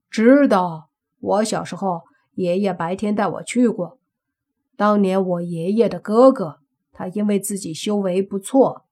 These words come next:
就进到那里准备驱鬼除邪。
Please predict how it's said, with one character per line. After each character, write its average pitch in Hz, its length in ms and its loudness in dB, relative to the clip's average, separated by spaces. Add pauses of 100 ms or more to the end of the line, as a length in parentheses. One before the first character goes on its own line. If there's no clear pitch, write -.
(120)
就 196 160 -6
进 247 320 2
到 170 140 -6
那 185 240 -6
里 165 180 -14 (120)
准 175 200 -8
备 185 160 -4
驱 214 320 -4
鬼 170 340 -8
除 190 280 -8
邪。 202 480 -8